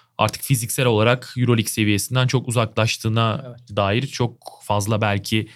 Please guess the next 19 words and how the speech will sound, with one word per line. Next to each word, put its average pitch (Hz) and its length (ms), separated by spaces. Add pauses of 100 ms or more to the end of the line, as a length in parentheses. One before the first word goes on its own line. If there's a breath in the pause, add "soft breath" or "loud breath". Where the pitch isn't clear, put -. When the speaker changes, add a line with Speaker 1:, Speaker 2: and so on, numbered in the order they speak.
(220 loud breath)
Speaker 1:
Done'ye 107 640
de 104 80
ihtiyaç 120 460
yok. 101 200
Yani 95 100
çok 104 180
fazla 101 280
bu 107 100
maçlardan 104 520
tekrar 104 340
tekrar 104 320
oynamaya 101 340
ihtiyaç 113 400
yok. 104 100
Westerman 110 460
geçemiyor 120 440
rakibini 87 420
ya 104 140
da 107 200